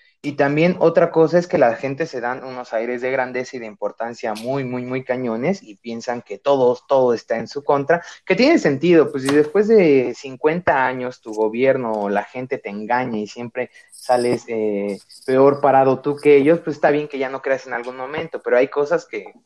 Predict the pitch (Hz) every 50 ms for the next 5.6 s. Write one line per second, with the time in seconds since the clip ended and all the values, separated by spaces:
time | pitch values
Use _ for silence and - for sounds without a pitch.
0 | _ _ _ _ _ _ 113 101 - 110 107 104 107 113 131 131 - 214 208 165
1 | 185 180 165 151 151 151 175 185 180 160 131 117 107 107 110 110 113 110 - -
2 | - - - _ _ _ _ 113 113 107 107 101 - 110 110 107 113 110 101 92
3 | - _ _ _ _ _ _ _ _ 151 151 139 139 139 135 139 - 120 107 107
4 | 107 101 101 98 98 98 98 - 123 123 127 127 123 123 120 113 110 98 - -
5 | 117 113 107 107 98 - - - - - 104 98